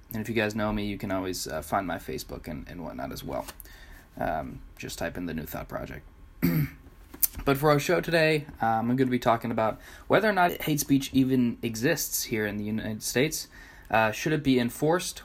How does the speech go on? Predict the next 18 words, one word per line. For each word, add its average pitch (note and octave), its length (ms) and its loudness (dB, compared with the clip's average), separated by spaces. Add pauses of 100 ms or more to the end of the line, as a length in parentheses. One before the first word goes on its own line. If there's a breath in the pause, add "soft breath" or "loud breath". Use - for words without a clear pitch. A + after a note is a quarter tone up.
or F#2+ 100 -6
treated B2 400 0
as G#2 160 0
a G2 60 -12
criminal A2 340 -2
offense C3+ 400 0
like - 220 -6
we G2 100 -2
see F#2 220 -4
in E2+ 100 -6
places - 420 -8
like - 200 -10
Canada B2 500 0
and - 160 -8
some - 220 -10
places - 480 -12 (280 loud breath)
in D#2 140 -6
Europe? D#3+ 320 2